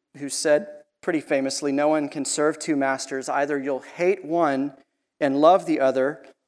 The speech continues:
or you'll be devoted to the one and despise the other.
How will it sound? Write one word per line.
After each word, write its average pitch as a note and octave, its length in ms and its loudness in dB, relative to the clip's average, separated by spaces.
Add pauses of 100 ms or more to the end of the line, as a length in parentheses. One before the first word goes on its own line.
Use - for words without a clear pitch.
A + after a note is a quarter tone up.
(360)
or D#3+ 140 6
you'll D#3 160 4
be D#3 160 0
devoted E3+ 520 2
to E3 120 -4
the C#3+ 100 0
one C#3 300 0
and C3+ 260 -4
despise C#3+ 720 -2
the B2+ 160 -10
other. G#2+ 360 -16